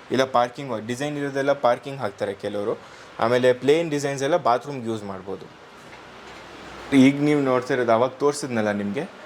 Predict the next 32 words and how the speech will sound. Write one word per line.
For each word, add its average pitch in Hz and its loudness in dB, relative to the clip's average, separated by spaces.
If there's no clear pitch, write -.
ಔಟ್ಸೈಡ್ 123 2
ವಾಲ್ಗೋಸ್ಕರ 113 -2
ಟೈಲ್ಸ್ 113 2
ಅಂತ, 101 -4
ಇದು 135 4
ಸೇಮ್ 139 2
ಅದೇ, 127 2
ಆ, 113 2
ಇನ್ನು 120 0
ಹೊಸ 110 0
ಕಲೆಕ್ಷನ್ಸ್ 123 -2
ಬಂದಿರೋದು. 104 0
ನ್ಯಾಚುರಲ್ - -6
ಸ್ಟೋನ್ 139 -4
ಎಲ್ಲ 135 4
ಹೋದ್ರೆ 127 2
ಹಂಡ್ರೆಡ್ 127 2
ರುಪೀಸ್ 135 2
ಮೇಲೆ 120 2
ಸ್ಟಾರ್ಟ್ 107 -2
ಆಗುತ್ತೆ. 98 0
ಅದಕ್ಕಿಂತ 117 0
ಕಡಿಮೆ 139 0
ಅಂದರೆ 135 0
ಯಾರು 120 4
ಸಜೆಸ್ಟ್ 117 -6
ಮಾಡ್ತಾರೆ 107 -2
ಅಂದರೆ 120 -6
ನಾವು 120 2
ಇದೇ 113 4
ಸಜೆಸ್ಟ್ 104 -2
ಮಾಡೋದು. 101 -4